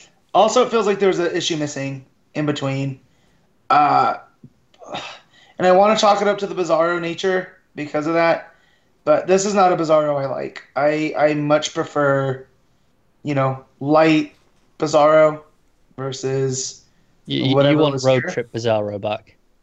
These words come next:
Speaker 1: Yeah, no, not just Road Trip Bizarro, but even the stuff in Forever Evil with him and Lex, like, the, the,
Speaker 2: Mm.
Speaker 1: the Lex clone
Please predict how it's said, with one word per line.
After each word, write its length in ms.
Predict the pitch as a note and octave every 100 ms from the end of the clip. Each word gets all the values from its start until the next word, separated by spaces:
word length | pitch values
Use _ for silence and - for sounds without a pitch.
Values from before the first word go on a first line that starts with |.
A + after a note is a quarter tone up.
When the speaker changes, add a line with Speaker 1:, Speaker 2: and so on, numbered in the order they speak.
| _ _ -
Speaker 1:
Yeah, 460 | - F4 G4 E4
no, 120 | C#4+ D#4+
not 200 | F4 F4
just 160 | E4+
Road 160 | D4 D4+
Trip 120 | D4+
Bizarro, 260 | A#3+ A#3 G#3
but 100 | G3
even 220 | B3 D4
the 60 | C#4+
stuff 220 | B3+ G#3+
in 60 | A#3+
Forever 260 | A#3 G3
Evil 520 | F#3 A#3+ E3+ D#3 - _ _ _
with 180 | F#3+ F#3+
him 160 | A3 G#3
and 140 | E3+
Lex, 480 | F#3+ F3 - - -
like, 260 | D#3 C#3+
the, 420 | F3 D#3+ E3 E3+ - -
the, 100 | D#3+
Speaker 2:
Mm. 340 | C#3+ C3 A#2+
Speaker 1:
the 100 | D#3+ F3
Lex 220 | A3 -
clone 440 | - D#3 D3 C#3